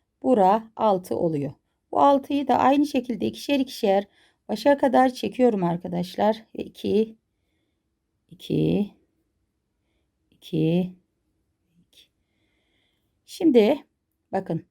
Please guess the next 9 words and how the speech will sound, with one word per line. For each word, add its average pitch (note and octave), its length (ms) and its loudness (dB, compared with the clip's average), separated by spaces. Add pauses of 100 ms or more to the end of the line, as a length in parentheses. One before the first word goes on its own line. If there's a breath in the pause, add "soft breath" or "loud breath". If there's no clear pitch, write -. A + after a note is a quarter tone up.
(180)
sekizden G#3+ 640 2
altıya A3+ 540 0
düştü C4+ 580 -2 (140)
yuvalarımız C4 760 4 (400)
ve - 80 -4
altıdan B3 800 2
da B3 180 0
dörde F3+ 380 0
düşecek. - 540 -20